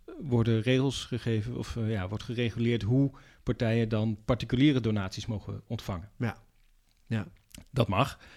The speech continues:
Speaker 1: Alleen, ehm, daar zijn er grofweg eigenlijk, eh, twee regels voor. Eh, transparantie, en dat, die was ook al in een eerdere wet, maar die, die worden, die regels worden nu aangescherpt. En dus partijen moeten meer inzicht geven in waar hun gelden, eh, vandaan komen.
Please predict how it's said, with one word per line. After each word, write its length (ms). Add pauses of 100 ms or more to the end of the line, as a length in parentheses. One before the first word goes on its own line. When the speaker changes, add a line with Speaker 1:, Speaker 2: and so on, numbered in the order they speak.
(160)
Speaker 1:
Alleen, 420
ehm, 460 (840)
daar 140
zijn 180
er 180 (140)
grofweg 400
eigenlijk, 440
eh, 140
twee 240
regels 360
voor. 300
Eh, 140
transparantie, 760
en 60
dat, 160 (320)
die 260
was 180
ook 140
al 80
in 80
een 80
eerdere 320
wet, 280
maar 100
die, 160
die 100
worden, 360
die 120
regels 220
worden 200
nu 120
aangescherpt. 720 (300)
En 80
dus 100
partijen 380
moeten 300
meer 260
inzicht 380
geven 360
in 140
waar 260
hun 160
gelden, 460
eh, 140
vandaan 380
komen. 360